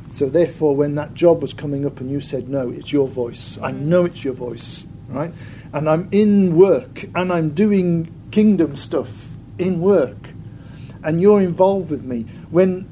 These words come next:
I was angry and was about to send this nasty, you said, "Oh, go, Alan.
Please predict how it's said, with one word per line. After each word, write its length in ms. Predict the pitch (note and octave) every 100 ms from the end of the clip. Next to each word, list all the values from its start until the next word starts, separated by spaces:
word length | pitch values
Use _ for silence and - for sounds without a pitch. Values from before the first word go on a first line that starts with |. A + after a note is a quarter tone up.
| -
I 160 | G3
was 160 | G3+ -
angry 480 | G3 A#3 G#3+ D3 B2+
and 100 | D3
was 100 | D3
about 300 | C#3+ F#3+ G2
to 80 | E3+
send 300 | - F#3+ E3+
this 140 | -
nasty, 320 | F#3+ G3 G3
you 720 | F#3 F#3 F3+ A#3+ B3+ C4 B3+ A#3+
said, 280 | A#3 A3
"Oh, 560 | G3 G3+ G#3+ G#3+ G#3+ G#3+
go, 300 | G#3 G3 D#3
Alan. 400 | C3+ A2+ A2